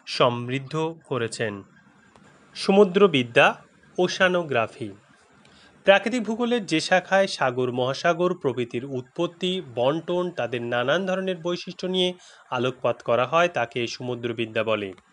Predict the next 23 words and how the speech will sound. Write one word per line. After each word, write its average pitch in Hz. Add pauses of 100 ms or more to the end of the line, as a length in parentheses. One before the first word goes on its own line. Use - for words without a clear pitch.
(880)
ভূগোলের 220
এই 151
শাখায় 185 (100)
ভূপৃষ্ঠের 131
সাগর, 160
মহাসাগরের 123
বন্টন, 131 (140)
উৎপত্তি, 139 (100)
সমুদ্র 120
স্রোত, 147 (300)
তরঙ্গ, 143 (560)
সমুদ্র 180
তলদেশের 135
ভূগঠন 147
ও 139
ভূপ্রকৃতি, 147 (440)
জলের 156
ভৌত 165 (160)
ও 151
রাসায়নিক 123
বৈশিষ্ট্য, 139 (240)
সামুদ্রিক 120
অবক্ষেপ, 143